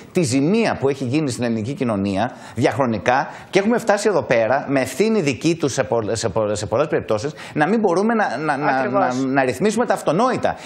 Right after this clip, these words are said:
Speaker 1: και να υπάρχει έντονη αντιμεταρρυθμιστή-, α, αντιμεταρρυθμιστική δια-, ε,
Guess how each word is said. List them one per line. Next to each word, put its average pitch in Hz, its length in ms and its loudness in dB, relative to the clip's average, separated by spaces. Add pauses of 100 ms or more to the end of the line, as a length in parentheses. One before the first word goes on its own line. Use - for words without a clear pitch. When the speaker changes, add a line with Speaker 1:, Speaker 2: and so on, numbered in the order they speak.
Speaker 1:
και 170 120 4
να 156 80 2
υπάρχει 175 320 2
έντονη 220 320 2
αντιμεταρρυθμιστή-, 160 880 0
α, 135 220 0
αντιμεταρρυθμιστική 131 840 -2
δια-, 156 220 2
ε, 120 360 2